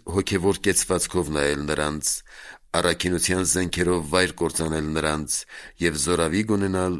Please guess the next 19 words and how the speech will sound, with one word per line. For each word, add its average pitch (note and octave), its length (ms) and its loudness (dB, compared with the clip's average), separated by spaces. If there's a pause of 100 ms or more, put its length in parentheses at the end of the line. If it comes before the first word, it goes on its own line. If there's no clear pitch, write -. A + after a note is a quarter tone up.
(120)
մեր E2 300 -2
կյանքի C#2+ 500 -6 (100)
ապավեն C#2+ 560 -4 (480)
Հիսուս C#2 540 2 (400)
Քրիստոսին։ C2 840 0 (1080)
Եվ E2+ 160 2
այստեղից D#2+ 640 2 (680)
բարիքների F2+ 600 2
ցանկություններով E2+ 960 0 (420)
Աստծո E2+ 540 2 (100)
այցելությունը E2 760 -2
ստանալ, D2 480 0 (440)
հավատքով F2+ 760 0 (100)
ընտանիների F#2 720 0
հանդեպ E2+ 500 0
գութը, F2 460 -2 (420)
Աստծուն G2+ 500 0
սիրող F#2 480 0
հեռավորների E2 600 0